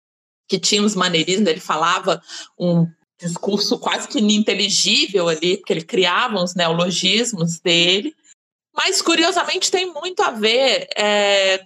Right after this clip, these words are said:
com que a gente, com coisas que a gente vê, viu ou vê, ou, enfim,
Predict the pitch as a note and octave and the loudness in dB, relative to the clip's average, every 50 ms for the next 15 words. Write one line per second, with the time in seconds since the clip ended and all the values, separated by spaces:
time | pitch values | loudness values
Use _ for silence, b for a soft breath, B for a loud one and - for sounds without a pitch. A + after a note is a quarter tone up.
0 | _ _ - - - B3 B3 A#3+ D4 C#4 - B3 B3 B3 - - C4 C4 A#3+ A3+ | _ _ -14 -4 -2 -2 0 0 -2 -2 0 -2 -2 0 0 0 0 -2 -4 -6
1 | - _ - A#3 B3 - D4 C#4+ C#4+ D4+ D4 - - D#4 D4 C#4 C4 - - - | -10 _ -10 -10 -6 -2 -2 -2 -2 -2 -4 -2 -2 -2 0 -2 -2 0 0 2
2 | - B3+ B3+ B3 B3 A#3 A3+ A3+ A3 G#3+ G#3 G3+ G3 F#3 F3+ - - _ _ _ | 2 2 2 2 2 2 2 2 4 4 4 2 2 -2 -6 -12 -18 _ _ _
3 | _ - - - C#4 B3 A#3 G#3+ G#3+ - - - C#5 A#4+ A#4 A#4+ F#4+ C4+ B3 A3+ | _ -20 -14 -12 -10 -8 -8 -10 -12 -12 -6 -4 -2 -2 -2 -2 -4 -4 -2 0
4 | B3 C#4 D4+ D#4+ D4+ B3+ A3 G#3+ G#3+ A3 G#3 G3 G#3+ A#3+ B3+ C#4 B3+ A3+ G#3 G#3+ | 2 2 2 2 0 2 0 0 0 -2 0 0 2 2 2 2 2 2 2 2
5 | A#3 - - - - - - G#3+ G#3+ - C4 G#3+ F3+ F3+ F#3 - | 0 0 -2 -4 -8 -8 -8 -8 -4 -2 -2 -2 -2 -4 -10 -20